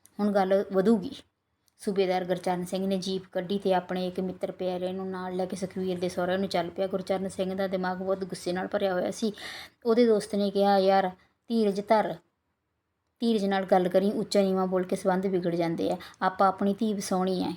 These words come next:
ਕਿਉਂਕਿ ਅੱਜ ਗੁੱਸੇ ਵਿੱਚ ਬੋਲੇ ਤਾਂ ਸਾਰੀ ਉਮਰ ਬੋਲ ਰੜਕਦੇ ਰਹਿੰਦੇ ਆ।" ਗੁਰਚਰਨ ਸਿੰਘ ਨੇ ਕਿਹਾ, "ਮੈਨੂੰ ਮੇਰੀ ਧੀ ਬਹੁਤ ਪਿਆਰੀ ਆ, ਮੈਂ ਬਹੁਤ ਚਾਵਾਂ ਨਾਲ ਵਿਆਹੀ ਆ। ਬਾਕੀ ਮੇਰੀ ਭੈਣ ਸਾਕ ਲੈ ਕੇ ਗਈ ਆ, ਪਹਿਲਾਂ ਆਪਾਂ ਉਹਨਾਂ ਦੇ ਘਰ ਚੱਲਾਂਗੇ, ਉਹਨਾਂ ਨੂੰ ਨਾਲ ਲੈ ਕੇ ਹੀ ਪ੍ਰਾਹੁਣੇ ਦੇ ਘਰ ਚੱਲਾਂਗੇ।"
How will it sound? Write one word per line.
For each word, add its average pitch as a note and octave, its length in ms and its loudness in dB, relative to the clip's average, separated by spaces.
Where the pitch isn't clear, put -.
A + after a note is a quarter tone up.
ਕਿਉਂਕਿ G3 320 -2
ਅੱਜ F#3 140 -4
ਗੁੱਸੇ F#3 360 -2
ਵਿੱਚ F#3 240 -2
ਬੋਲੇ F#3+ 340 -2
ਤਾਂ G3 220 -4
ਸਾਰੀ G3 320 2
ਉਮਰ F#3+ 320 2
ਬੋਲ F#3+ 240 0
ਰੜਕਦੇ F#3 460 0
ਰਹਿੰਦੇ F3 340 0
ਆ।" F#3+ 80 -2
ਗੁਰਚਰਨ F#3+ 300 2
ਸਿੰਘ F#3+ 200 -2
ਨੇ F#3+ 100 0
ਕਿਹਾ, F#3 280 -4
"ਮੈਨੂੰ G3 340 2
ਮੇਰੀ F#3+ 200 0
ਧੀ G3 220 -6
ਬਹੁਤ F#3 240 -4
ਪਿਆਰੀ F#3 360 2
ਆ, F3+ 100 0
ਮੈਂ G3+ 140 0
ਬਹੁਤ G3 260 0
ਚਾਵਾਂ F#3 360 2
ਨਾਲ F#3 180 0
ਵਿਆਹੀ F3+ 440 0
ਆ। F3+ 80 2
ਬਾਕੀ G3+ 280 0
ਮੇਰੀ G3 240 0
ਭੈਣ G3 400 -2
ਸਾਕ F3 380 -2
ਲੈ F#3 160 -4
ਕੇ F#3 140 -6
ਗਈ F3+ 280 -4
ਆ, F#3 60 -2
ਪਹਿਲਾਂ G#3 440 -2
ਆਪਾਂ G3 340 -2
ਉਹਨਾਂ A3 240 0
ਦੇ A3 100 0
ਘਰ G#3 220 4
ਚੱਲਾਂਗੇ, F3 500 -4
ਉਹਨਾਂ A3 260 0
ਨੂੰ A3 140 -2
ਨਾਲ F#3+ 300 0
ਲੈ F#3+ 140 2
ਕੇ F#3 140 -6
ਹੀ F#3+ 100 -2
ਪ੍ਰਾਹੁਣੇ F#3+ 280 -2
ਦੇ G3+ 100 -2
ਘਰ G#3 160 0
ਚੱਲਾਂਗੇ।" E3 520 -8